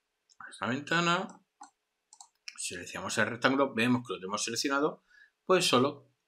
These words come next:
quitamos de la selección, ¿veis? Aquí tenemos este reflejo, pues se lo quitamos y ya no le afecta. Esto es una buena forma de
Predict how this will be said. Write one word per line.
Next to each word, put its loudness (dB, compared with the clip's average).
quitamos -4
de -4
la -4
selección, -6
¿veis? -10
Aquí -12
tenemos -12
este -6
reflejo, -4
pues -6
se -2
lo 2
quitamos -8
y 0
ya 6
no 2
le -2
afecta. -8
Esto 2
es 2
una 0
buena 4
forma 2
de 4